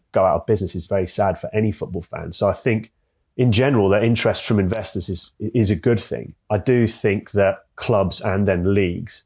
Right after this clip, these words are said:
also need to ensure that they're doing the correct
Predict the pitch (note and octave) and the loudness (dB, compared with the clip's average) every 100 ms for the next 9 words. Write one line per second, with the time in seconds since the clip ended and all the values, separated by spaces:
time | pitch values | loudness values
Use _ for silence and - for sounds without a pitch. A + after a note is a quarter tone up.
0 | _ C3+ A2+ - G#2 G2+ - F#2+ F#2 - | _ 2 2 2 2 2 0 -2 0 2
1 | A2 F#2+ - F#2 E2+ G2+ F2+ F2 - G#2 | 2 2 0 -4 0 0 2 -2 -4 -2
2 | F#2+ F#2 - - | 0 0 -6 -20